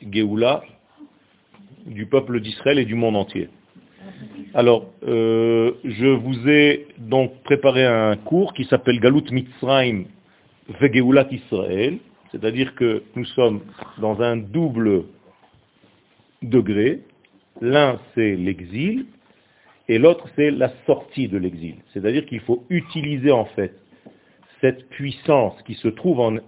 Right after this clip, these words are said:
Égypte, c'est une énergie que l'Égypte contient, pour libérer, en fait, cette énergie. On ne peut pas sortir d'Égypte s'il n'y avait pas quelque chose de,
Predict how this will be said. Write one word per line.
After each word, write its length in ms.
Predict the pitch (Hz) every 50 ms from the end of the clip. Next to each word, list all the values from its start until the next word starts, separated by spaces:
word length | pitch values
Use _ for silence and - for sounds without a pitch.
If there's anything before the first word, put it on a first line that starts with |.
| - _ _ _
Égypte, 460 | 110 104 98 92 95 131 185 185 - -
c'est 180 | - 117 - -
une 120 | 107 110
énergie 680 | 120 123 117 110 104 92 90 90 - 110 151 196 269 - - _ _ _ _ _ _ _ _ _ -
que 80 | 110
l'Égypte 600 | 110 107 110 113 110 104 143 160 - - - - - - _ _
contient, 600 | - 110 107 95 - - 131 139 170 202 254 277 - - _ _ _ _ _ _
pour 240 | - 143 147 131 131
libérer, 500 | 139 170 202 208 165 135 147 143 156 170
en 120 | 156 131 113
fait, 220 | - 131 135 135
cette 160 | - 120 120 -
énergie. 380 | 104 98 90 82 80 85 80 - _ _ _ _ _ _ _ _ _ _ _ _ _ _ _ _ _ _ _ _ _ _ _ _ _ _ _ _ _ _ _ _ -
On 100 | 139 139
ne 40 | 131
peut 240 | - - 160 160
pas 220 | - 214 196 165 - - -
sortir 520 | 151 - - - - 160 156 139 113 98
d'Égypte 520 | 95 101 107 101 101 139 185 202 - - _ _ _ _ _ _ -
s'il 160 | - 135 139
n'y 100 | 139 139
avait 160 | 127 123 135
pas 180 | 135 - 165 151
quelque 400 | - - 147 120 107 - 123 107
chose 520 | - - 143 156 165 170 143 117 104 92
de, 240 | 87 107 113 120 120